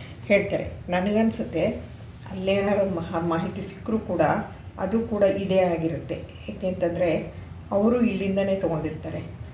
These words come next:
ಅದರಿಂದ ಎಲ್ಲ ರಿಪೀಟ್ ಆಗೋ ಚಾನ್ಸಸ್ಸು ತುಂಬ ಜಾಸ್ತಿ. ಹರಪನಹಳ್ಳಿ ಅನ್ನೋದು ಇವರ ಊರಲ್ವಾ, ಭೀಮವ್ವ ಅಂತ ಬಂದೇ ಬಿಡ್ತು.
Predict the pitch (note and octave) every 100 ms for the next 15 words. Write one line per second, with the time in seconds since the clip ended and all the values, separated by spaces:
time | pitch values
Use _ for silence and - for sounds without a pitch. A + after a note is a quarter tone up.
0 | - G3+ F#3+ G3 F#3+ F3+ E3 F#3+ G3+ G#3
1 | A3 G3 - G#3+ F#3+ F3+ E3 - - -
2 | - A#3+ - G#3 - F#3 E3 D#3+ - -
3 | - - - - - - - - - -
4 | - - - - - - G#3 G#3+ G#3+ G#3
5 | G3 F#3+ F#3+ G3 F3+ F3+ G3 F3 E3+ -
6 | - - - - A3 F3+ G#3 G#3 F3+ F#3+
7 | F#3 D3+ F#3 G#3+ G3 F#3+ F3+ F3 F3 E3+
8 | E3 F3+ F3 E3+ E3+ F3 F3 -